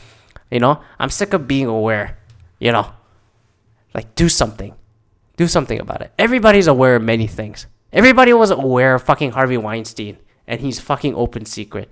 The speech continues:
but nobody did anything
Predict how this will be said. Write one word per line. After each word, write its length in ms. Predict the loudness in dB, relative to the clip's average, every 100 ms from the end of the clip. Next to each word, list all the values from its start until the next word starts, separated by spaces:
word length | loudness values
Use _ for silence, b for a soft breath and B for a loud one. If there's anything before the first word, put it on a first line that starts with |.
| b
but 160 | -4 -4
nobody 880 | -4 -4 0 4 6 4 2 -4 b b b b _ _
did 420 | -2 0 -2 -6 -14 _ _
anything 560 | -8 -8 -8 -12 -14 -16